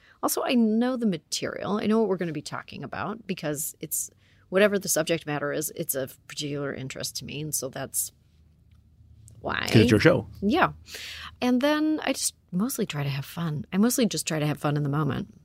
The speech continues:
Speaker 1: I think you had fun, right?
Speaker 2: I had a lot of fun. I'm
Speaker 1: Did
Speaker 2: gonna,
Speaker 1: you
Speaker 2: I'm gonna come talk about that in
Speaker 1: Oh,
Speaker 2: a, in a,
Speaker 1: okay.
Speaker 2: in a second.
Speaker 1: Oh, good.
Speaker 2: But what you just said makes me think of something. Do you ever bring people in
Speaker 1: Mm-hmm.
Speaker 2: under false or mildly false
Speaker 1: No.
Speaker 2: pretenses like Sacha Baron Cohen does?
Speaker 1: No,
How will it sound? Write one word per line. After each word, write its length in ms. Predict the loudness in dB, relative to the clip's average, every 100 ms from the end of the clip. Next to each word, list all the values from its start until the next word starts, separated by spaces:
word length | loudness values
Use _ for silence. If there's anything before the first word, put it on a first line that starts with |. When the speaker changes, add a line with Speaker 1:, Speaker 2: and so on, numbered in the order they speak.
| _
Speaker 1:
I 60 | 2
think 160 | 4 8
you 100 | 6
had 140 | 6
fun, 240 | 0 0
right? 220 | 2 2 6
Speaker 2:
I 100 | 8
had 100 | 10
a 40 | 10
lot 180 | 12 10
of 80 |
fun. 100 | 6
I'm 60 | 8
Speaker 1:
Did 40 | 10
Speaker 2:
gonna, 80 | 12
Speaker 1:
you 80 | 12
Speaker 2:
I'm 60 |
gonna 100 | 12 12
come 160 | 10
talk 220 | 12 12
about 200 | 12 8
that 200 | 6 2
in 60 | 8
Speaker 1:
Oh, 140 | 8 10
Speaker 2:
a, 80 | 10
in 100 | 12
a, 40 |
Speaker 1:
okay. 100 | 12
Speaker 2:
in 80 | 10
a 60 | 12
second. 300 | 10 10 4
Speaker 1:
Oh, 100 | 6
good. 340 | 8 6 8
Speaker 2:
But 180 | 8 6 0 _ _ 6
what 180 | 6 8
you 60 |
just 140 | 4 6
said 120 | 8
makes 160 | 8 8
me 60 |
think 140 | 4 4
of 40 | 2
something. 220 | 2 2
Do 80 | 4
you 100 | 4
ever 300 | 6 4 2 _ _ _ _ _ -12
bring 240 | 6 8 10
people 360 | 6 6 6
in 260 | 8 8 6
Speaker 1:
Mm-hmm. 120 | 10
Speaker 2:
under 340 | 10 10 6 2 -18 _
false 500 | 0 6 8 6 0 0
or 120 | 2
mildly 520 | 4 6 6 6 4
false 440 | 2 2 2 0 -2
Speaker 1:
No. 80 | 4
Speaker 2:
pretenses 460 | 6 6 4 4
like 220 | 2 0 0
Sacha 300 | 2 4 6
Baron 200 | 4 4
Cohen 280 | 4 4
does? 260 | 4 2 6
Speaker 1:
No, 300 | 6 6 2